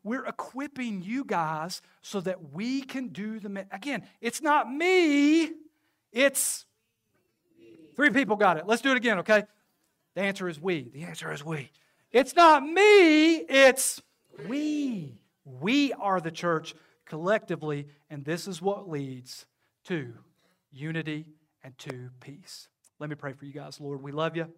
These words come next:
Thank you so much for today. Thank you for every single person that's here, God.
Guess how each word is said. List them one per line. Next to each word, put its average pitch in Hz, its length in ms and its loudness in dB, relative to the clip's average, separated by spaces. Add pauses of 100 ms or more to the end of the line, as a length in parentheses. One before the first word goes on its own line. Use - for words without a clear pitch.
(480)
Thank 175 140 -6
you 147 60 -12
so 170 160 -6
much 165 160 -4
for 151 100 -10
today. 147 280 -4
Thank 147 180 -10
you 123 60 -18
for 139 100 -8
every 131 100 -8
single 135 220 -12
person 143 320 -10
that's 131 100 -18
here, 139 180 -10
God. 131 300 -8